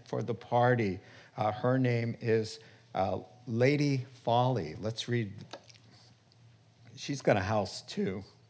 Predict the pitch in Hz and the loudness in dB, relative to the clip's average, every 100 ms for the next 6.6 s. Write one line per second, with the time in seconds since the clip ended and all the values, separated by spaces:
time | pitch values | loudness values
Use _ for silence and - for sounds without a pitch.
0 | _ - - - - _ - - _ _ | _ -20 -20 -20 -20 _ -20 -20 _ _
1 | - - - - - _ - 127 135 139 | -20 -20 -20 -20 -20 _ -4 2 2 4
2 | 151 170 120 - 139 175 170 147 165 - | 4 4 0 -4 -2 -2 0 -2 -2 -2
3 | 247 254 - - - _ - - - 127 | -4 -4 -18 -20 -20 _ -20 -18 -2 2
4 | 131 139 165 - - - - 143 156 139 | 2 0 -2 -12 -20 -20 -4 0 0 4
5 | 156 151 131 - 143 127 131 127 151 - | 4 4 2 -2 0 0 0 -4 -8 -4
6 | 151 143 123 101 98 90 | 0 0 0 -2 -4 -8